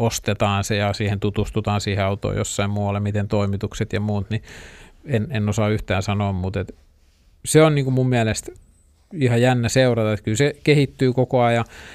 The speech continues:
Ehkä se, mikä on hyvä huomioida, että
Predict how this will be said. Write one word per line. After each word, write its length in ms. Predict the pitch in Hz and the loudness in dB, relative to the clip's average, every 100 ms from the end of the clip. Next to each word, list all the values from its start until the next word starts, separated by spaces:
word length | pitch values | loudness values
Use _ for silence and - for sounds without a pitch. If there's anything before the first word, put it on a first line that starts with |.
| - | 0
Ehkä 240 | 143 - | 2 2
se, 280 | 143 185 156 - 151 | 2 4 2 0 -4
mikä 320 | 131 131 110 | 0 2 2
on 280 | 131 131 123 | 2 2 4
hyvä 280 | 120 110 104 | 2 2 2
huomioida, 640 | 107 104 101 101 98 98 95 - - - | 2 0 0 0 0 -2 -4 -12 -20 -6
että 220 | 123 120 | -2 -2